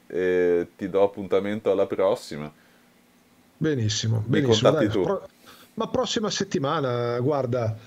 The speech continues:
Speaker 2: ti posso già dire anche il giorno, così lo diciamo anche ai nostri amici che sapranno quando aspettarselo.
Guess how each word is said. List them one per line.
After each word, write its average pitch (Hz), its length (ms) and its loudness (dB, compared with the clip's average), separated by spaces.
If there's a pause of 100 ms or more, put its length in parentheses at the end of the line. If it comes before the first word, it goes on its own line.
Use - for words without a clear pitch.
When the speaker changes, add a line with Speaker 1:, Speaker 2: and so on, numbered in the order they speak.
(460)
Speaker 2:
ti 165 120 -2
posso 185 400 -4
già 165 160 -2
dire 180 340 -4
anche 170 320 -2
il 147 160 -2
giorno, 175 460 0
così 135 260 -2
lo 143 120 0
diciamo 135 380 -2
anche 127 200 -4
ai 131 60 -4
nostri 135 300 -6
amici 180 360 -4
che - 100 -8
sapranno 127 560 -4
quando 127 360 -4
aspettarselo. 175 1300 -4